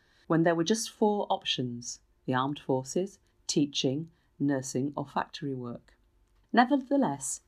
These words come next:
in typical fashion, she made the best of her situation,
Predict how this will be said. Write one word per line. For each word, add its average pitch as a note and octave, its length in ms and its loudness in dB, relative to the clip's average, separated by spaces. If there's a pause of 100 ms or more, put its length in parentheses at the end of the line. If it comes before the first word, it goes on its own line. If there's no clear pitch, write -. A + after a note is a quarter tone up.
(220)
in F3+ 140 2
typical C#4+ 380 0
fashion, D#3+ 540 2 (140)
she - 180 0
made E3 240 2
the D#3+ 60 -6
best F#3+ 300 0
of E3 80 -2
her E3 100 -2
situation, C3+ 880 -2